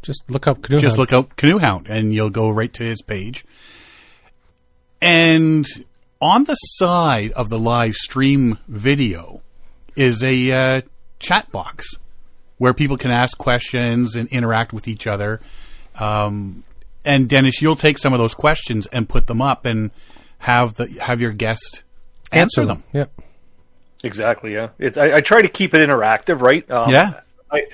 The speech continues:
Speaker 3: I, I always start out with a list of questions, and so, with some guests I get through it, and with some guests I don't, because the, the chat on the, uh, on the live stream allows my guests to become interactive with the guest,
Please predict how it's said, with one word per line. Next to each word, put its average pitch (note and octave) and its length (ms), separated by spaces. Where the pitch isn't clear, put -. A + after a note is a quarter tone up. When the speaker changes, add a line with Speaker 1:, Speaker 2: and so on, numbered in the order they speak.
Speaker 3:
I, D#3+ 160
I E3 200
always F#3 260
start D3 260
out D3 120
with D3 120
a B2+ 60
list B2 300
of C3 80
questions, C3+ 540
and A#2+ 360
so, - 280
with B2+ 180
some D3 280
guests C3 320
I A#2+ 140
get G#2 260
through C3 300
it, - 140
and A2 140
with G#2 140
some B2+ 260
guests A2+ 320
I G#2 100
don't, B2+ 340
because G#2+ 540
the, A2 420
the A2 80
chat C3+ 380
on A#2 300
the, A2 240
uh, G2+ 300
on A2 140
the G#2 80
live A2+ 280
stream G#2+ 460
allows A#2+ 500
my A#2 200
guests B2 320
to G#2+ 80
become G#2+ 420
interactive A#2 680
with A#2 420
the G2 140
guest, - 480